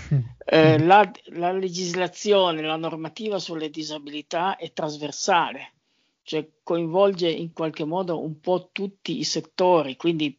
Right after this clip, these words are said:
Speaker 2: per parlare di un comune, ehm, l'assistenza,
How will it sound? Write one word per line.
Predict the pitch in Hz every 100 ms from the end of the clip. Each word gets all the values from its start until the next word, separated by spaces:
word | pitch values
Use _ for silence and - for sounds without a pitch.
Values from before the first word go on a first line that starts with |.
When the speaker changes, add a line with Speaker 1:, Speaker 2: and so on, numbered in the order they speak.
| _
Speaker 2:
per | - 160
parlare | 160 151 160 160
di |
un | 151 151
comune, | 160 160 180 185 156 143 - - _ _ _ _ _ -
ehm, | - 147 143 269 269 269 262 262 269 269 269 269 131 131 117 113 110 113 101 -
l'assistenza, | 131 147 - - - 185 190 151 139 151 131 127